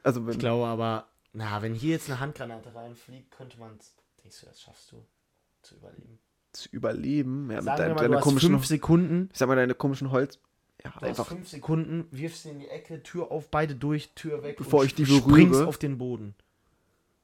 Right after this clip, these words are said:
Speaker 1: Willst du sie so wegkicken da hinten
Speaker 2: Ja,
Speaker 1: in die Ecke?
Speaker 2: hinten in die Ecke kicken, weil die St-,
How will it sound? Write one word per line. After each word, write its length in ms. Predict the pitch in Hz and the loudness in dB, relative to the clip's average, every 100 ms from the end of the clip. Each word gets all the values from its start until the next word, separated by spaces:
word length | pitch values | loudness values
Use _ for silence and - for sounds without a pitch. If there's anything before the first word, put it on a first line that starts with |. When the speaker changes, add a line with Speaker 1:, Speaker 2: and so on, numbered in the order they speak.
| _ | _
Speaker 1:
Willst 200 | 123 123 | -10 -4
du 40 | 143 | -2
sie 80 | 123 | 0
so 140 | 120 | 6
wegkicken 480 | 165 - - 127 120 | 6 6 2 2 0
da 100 | 113 | 0
hinten 140 | 131 123 | 0 2
Speaker 2:
Ja, 180 | 131 123 | 2 2
Speaker 1:
in 40 | |
die 60 | 113 | -2
Ecke? 200 | 135 135 | -2 -4
Speaker 2:
hinten 220 | 170 185 | -4 -6
in 80 | 165 | -12
die 120 | 147 | -12
Ecke 240 | 151 160 180 | -14 -16 -18
kicken, 360 | - 190 185 | -18 -16 -6
weil 120 | 165 | -4
die 120 | 165 175 | -4 -8
St-, 340 | - - 175 | -10 -10 -10